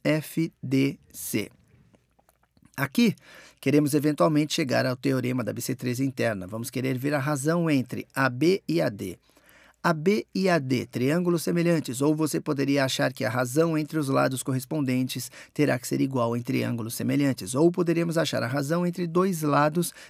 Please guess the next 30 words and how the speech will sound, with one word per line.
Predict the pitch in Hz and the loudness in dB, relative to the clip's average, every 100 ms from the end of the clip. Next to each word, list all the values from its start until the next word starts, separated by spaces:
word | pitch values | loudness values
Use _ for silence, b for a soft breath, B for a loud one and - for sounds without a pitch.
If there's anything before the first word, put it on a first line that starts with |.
| - | -4
de | 147 | -2
triângulos | 165 190 180 156 143 131 | 0 2 2 2 0 -2
semelhantes, | 120 110 110 98 90 - | -2 -4 -4 -6 -10 -10
compará-los | - 135 147 143 156 165 156 | -6 -2 0 2 0 0 0
à | |
razão | 147 151 147 151 | 0 0 -2 -4
de | 147 | -2
dois | 151 151 | -2 0
lados | 143 147 139 135 | 0 0 0 -4
correspondentes | 131 123 - 147 135 160 - - B B - | -4 -4 -4 -2 0 -2 -4 -12 B B -2
no | 180 | 4
outro | 180 214 220 190 | 4 4 0 -6
triângulo | 208 175 170 170 | -2 0 0 -2
semelhante, | - 180 175 147 151 156 | -2 -2 2 0 0 0
e | 123 | 0
eles | 113 120 | -2 -2
devem | 113 117 | -4 -4
ser | 120 120 | -6 -6
iguais. | 131 101 - - - B B - | -4 -6 -8 -12 -20 B B -8
Por | 151 | -2
semelhança | 170 160 156 156 151 | 2 2 2 0 0
de | 135 | -2
triângulo, | 135 139 123 135 139 | 0 0 0 -2 -2
sabemos | 131 139 131 131 | -2 -2 0 -2
que | - | -2
a | 127 | 0
razão | 139 135 143 | 0 0 0
de | 131 | 0
A | 117 | -2
B, | 120 175 | 4 4